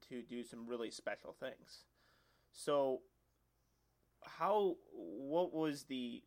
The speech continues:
the mental impact that that took? 'Cause, again, I said at the beginning of the show, I, it, one of the best powerlifters in the world on the precipice of a, you know, near a thousand pound deadlift,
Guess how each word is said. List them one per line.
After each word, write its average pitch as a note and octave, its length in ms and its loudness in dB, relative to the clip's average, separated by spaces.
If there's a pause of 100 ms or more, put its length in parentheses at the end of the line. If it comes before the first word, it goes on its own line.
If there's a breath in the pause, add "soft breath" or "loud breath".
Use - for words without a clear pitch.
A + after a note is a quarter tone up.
(120)
the A#2+ 100 -2
mental B2 600 -6
impact - 440 -10
that F2+ 120 -14
that - 200 -14
took? - 320 -20 (560)
'Cause, C3+ 340 -4 (500)
again, C#3+ 240 -2
I C3 180 4
said D#3+ 200 0
at D3+ 80 -2
the - 20 -6
beginning C3 280 -4
of A2 80 -6
the - 60 -18
show, B2 440 0
I, - 40 -12 (240)
it, - 280 -14 (560)
one B2 140 -6
of A#2+ 60 -6
the C3 60 4
best C#3+ 180 4
powerlifters C#3+ 460 2
in A#2+ 60 -10
the A#2 80 -6
world B2 400 0 (460 soft breath)
on C3+ 100 0
the B2 60 -2
precipice F3 680 0
of A#2 120 -4
a, A2 140 -2 (200)
you A2+ 120 -12
know, - 100 -10
near C3+ 260 -2
a B2 40 -6
thousand B2+ 500 0 (260)
pound A2+ 300 -6
deadlift, - 500 -2